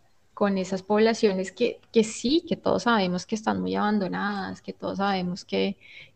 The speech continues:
eh, que pasan muchas cosas, que hay muchos conflictos, que, pero,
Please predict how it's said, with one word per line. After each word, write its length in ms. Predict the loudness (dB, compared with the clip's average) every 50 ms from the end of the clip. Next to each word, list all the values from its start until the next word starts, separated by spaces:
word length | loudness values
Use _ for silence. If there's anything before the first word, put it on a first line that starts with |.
| _ 2
eh, 300 | 4 6 6 6 4 4
que 120 | 2 2
pasan 400 | 6 6 6 6 6 2 2 2
muchas 280 | -2 -4 -6 -8 -14 -14
cosas, 520 | -2 4 6 6 6 6 4 0 -4 -2
que 100 | 0 0
hay 60 | 0 0
muchos 320 | 0 -4 -4 -8 -12 -8
conflictos, 800 | -4 -2 -2 -2 0 0 0 0 0 0 -4 _ -6 -6 -6 -6
que, 400 | -4 -2 0 0 2 0 -2 -4 -10 -18 -20 -20 _ _
pero, 320 | 4 6 6 6 4 0